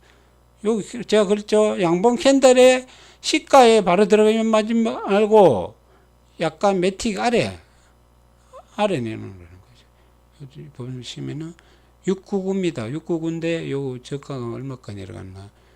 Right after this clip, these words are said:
육팔육, 한 열 정도 아래 내놨으면은 처-, 거의 최저가에 잡았겠네요. 자꾸 뭐 여기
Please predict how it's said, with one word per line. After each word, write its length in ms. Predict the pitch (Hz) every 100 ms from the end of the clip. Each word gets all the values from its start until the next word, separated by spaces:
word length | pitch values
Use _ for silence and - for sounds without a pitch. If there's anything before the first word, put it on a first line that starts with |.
| _ _ _ _ _ _ _ _ _ _ -
육팔육, 880 | 160 - _ _ _ - 180 175 151
한 180 | 147 151
열 140 | 190
정도 420 | 202 240 170 131 131
아래 160 | 165
내놨으면은 800 | 127 113 110 104 - 95 87 90 - -
처-, 120 | - - - -
거의 180 | 143 120
최저가에 460 | 170 165 147 143
잡았겠네요. 600 | 110 113 110 - 95 95 92 _ _ _ _ _ _ _ _ _ _ _ 254 214
자꾸 600 | 214 226 - 269 285 285 _
뭐 300 | 147 170 160
여기 500 | 117 175 269 262 202